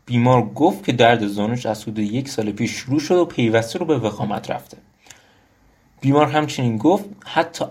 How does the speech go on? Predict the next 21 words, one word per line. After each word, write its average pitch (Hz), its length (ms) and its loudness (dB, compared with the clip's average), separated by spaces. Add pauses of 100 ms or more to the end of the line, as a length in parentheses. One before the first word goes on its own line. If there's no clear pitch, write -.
(100)
الان 135 360 0
راه 120 260 4
رفتنم 156 440 0
برام 131 220 0
دشواره - 480 -6
و 107 60 0
از 113 240 2
عصا 120 280 0
استفاده 101 400 -2
می‌کنم.» 98 400 -10
اون 170 120 -4
همچنین 156 560 -4
از 110 220 0
مچ 117 260 -2
دردش 147 400 2
در 110 220 2
دو 107 120 0
هفتهٔ 107 280 -2
گذشته 160 640 -2
شکایت - 480 -6
کرد. - 220 -20